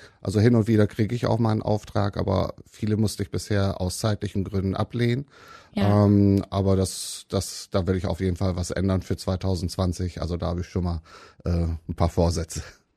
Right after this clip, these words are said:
Speaker 2: Das ist doch schön. Stellst du dich für Instagram auch selber vor die Kamera?
Speaker 1: Nein.
Speaker 2: Mhm,
Speaker 1: Wie
Speaker 2: gar
Speaker 1: ich schon
Speaker 2: nicht.
Speaker 1: sagte, das will ich keinen antun.
Speaker 2: <laughs> Oh,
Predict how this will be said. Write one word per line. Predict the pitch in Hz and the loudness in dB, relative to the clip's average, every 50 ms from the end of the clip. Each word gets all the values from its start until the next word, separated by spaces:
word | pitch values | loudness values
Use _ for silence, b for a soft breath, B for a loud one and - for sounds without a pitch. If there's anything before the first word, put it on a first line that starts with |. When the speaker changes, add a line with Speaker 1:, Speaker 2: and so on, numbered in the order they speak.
| _ _ _ _ _ _ | _ _ _ _ _ _
Speaker 2:
Das | - 185 180 185 | -4 -2 -2 -2
ist | 226 - - | -4 -2 -2
doch | 262 247 | -2 -2
schön. | - - 214 185 170 165 160 165 b b b b b b b b b b b - | 0 2 2 4 4 2 0 -2 b b b b b b b b b b b -12
Stellst | - - - 262 269 277 277 - | -4 0 4 4 4 4 2 0
du | 294 | 0
dich | 277 269 - - | 2 2 2 0
für | - - | 0 2
Instagram | - 262 302 294 - 277 269 247 262 254 262 | 4 4 4 4 2 0 2 4 4 4 4
auch | 277 247 226 | 4 2 0
selber | - 240 240 233 214 196 | 0 0 2 2 2 0
vor | - - 196 | 0 -2 -4
die | 180 175 | -4 -6
Kamera? | - - - 175 170 165 160 170 180 262 370 - - _ | -6 -6 -6 -4 -4 -4 -4 -4 -4 -4 -6 -8 -10 _
Speaker 1:
Nein. | - 131 127 85 73 69 69 78 80 - _ _ _ _ - | -12 -12 -10 -10 -10 -10 -12 -14 -18 -20 _ _ _ _ -4
Speaker 2:
Mhm, | 107 98 101 107 95 185 - | -2 -2 -2 -2 -4 -6 -4
Speaker 1:
Wie | 110 | 0
Speaker 2:
gar | 101 160 | 0 2
Speaker 1:
ich | 165 160 | 2 2
schon | 156 104 | 0 0
Speaker 2:
nicht. | - | 0
Speaker 1:
sagte, | 95 90 - 233 240 | 0 2 4 6 6
das | 247 240 113 101 | 6 4 2 2
will | 101 90 92 | 0 0 0
ich | 90 - | -2 -2
keinen | - - 98 90 87 85 | -4 -2 -2 -2 -2 -4
antun. | 73 78 80 82 - - 82 85 226 | -6 -8 -10 -10 -12 -12 -8 -2 0
Speaker 2:
<laughs> | |
Oh, | 226 220 240 233 214 226 - 233 226 | 2 4 4 4 2 2 2 0 0